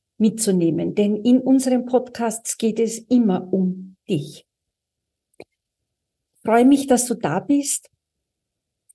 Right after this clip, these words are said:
Und, äh, es gibt ja noch eine zweite Episode, äh, mit dem Titel Hat Gott verloren?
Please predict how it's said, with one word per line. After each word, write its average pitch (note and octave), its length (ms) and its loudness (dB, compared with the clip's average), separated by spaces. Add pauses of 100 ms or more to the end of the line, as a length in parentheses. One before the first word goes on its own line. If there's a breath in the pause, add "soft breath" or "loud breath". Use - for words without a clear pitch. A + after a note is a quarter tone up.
(320)
Und, A3 400 2
äh, G3 320 0
es - 120 -2
gibt C4+ 200 0
ja A#3 40 4
noch G#3 200 0
eine F3 180 -2
zweite E3+ 340 -2
Episode, B3 760 -2 (440 loud breath)
äh, F#3+ 440 -2
mit A3+ 240 2
dem G3 180 0
Titel A3 480 0 (180 soft breath)
Hat G3+ 220 -4
Gott F#3+ 240 0
verloren? G#3+ 800 0